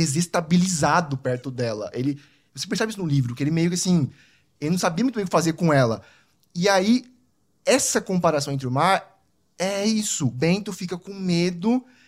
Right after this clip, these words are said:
de os olhos dela serem como a ressaca do mar, que ia envolvê-lo, puxá-lo pra dentro de si e, sei lá, fazer com que ele se perdesse. Então você pensa em sereia, você pensa em um monte de coisa. Então,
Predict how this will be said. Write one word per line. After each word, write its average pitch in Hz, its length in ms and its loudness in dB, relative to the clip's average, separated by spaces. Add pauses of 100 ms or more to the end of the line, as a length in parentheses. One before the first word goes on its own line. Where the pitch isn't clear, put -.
(220)
de 143 140 -4
os 165 200 -4
olhos 202 380 -4
dela 170 400 0
serem 190 300 -6
como 202 240 -6
a 202 40 -4
ressaca 208 540 -4
do 185 160 -6
mar, 190 460 2 (180)
que 185 120 -6
ia 196 80 2
envolvê-lo, 202 1000 4
puxá-lo 240 1000 0
pra 190 180 -2
dentro 175 320 -6
de 185 160 -4
si 233 320 4 (420)
e, 508 220 -8
sei 466 160 2
lá, 466 220 2 (460)
fazer 226 260 0
com 254 120 -4
que 262 60 -4
ele 233 80 -2
se 269 80 -4
perdesse. 262 680 2
Então - 100 -8
você - 80 -6
pensa 240 180 -6
em - 20 -6
sereia, 165 640 4 (160)
você - 160 -8
pensa 202 260 -8
em 220 40 -6
um 214 40 -10
monte 311 180 -6
de 349 60 -10
coisa. - 160 -16
Então, 269 240 -4